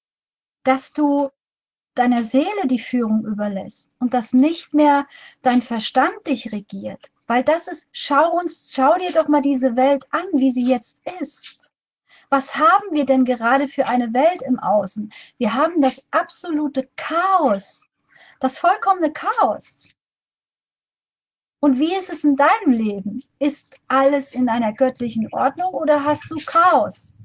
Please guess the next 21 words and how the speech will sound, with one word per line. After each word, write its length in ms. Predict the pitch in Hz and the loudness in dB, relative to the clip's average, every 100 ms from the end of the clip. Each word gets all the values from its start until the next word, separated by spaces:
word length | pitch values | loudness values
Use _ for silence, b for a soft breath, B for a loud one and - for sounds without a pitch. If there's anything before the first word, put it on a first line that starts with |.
| B B - | B B -6
Vielleicht 320 | 220 208 220 | -4 -2 -2
in 100 | 214 | -4
einem 320 | 214 254 277 | -2 2 2
Lebensbereich 800 | 277 285 277 - 247 247 262 254 240 | 2 0 -2 -4 0 2 2 0 -2
oder 240 | 262 247 | -2 -2
auch 100 | 247 | -6
vielleicht 360 | - 254 262 254 | -6 -6 -4 -6
in 60 | |
anderen 440 | - 370 415 277 214 | -6 -8 -4 -4 -2
Lebensbereichen. 960 | 202 196 - - - 185 202 - - B B B | -4 -8 -14 -18 -14 -14 -16 -16 -16 B B B
Und 180 | - 269 | -2 0
du 80 | 269 | 2
darfst 400 | 277 262 262 - | 2 2 0 -6
wissen, 360 | 277 302 339 294 | -6 -4 -4 -2
du 320 | 339 403 277 | -2 -2 0
hast 320 | 294 277 - | -2 -4 -4
dir 120 | 285 | -2
das 240 | 254 240 - | -2 -4 -2
alles 440 | 285 285 254 - | 2 2 0 -2
selber 420 | 302 339 339 247 | 0 0 0 -2
kreiert. 840 | 247 - 220 330 359 294 208 - | -4 -8 -12 -12 -4 -2 -2 -8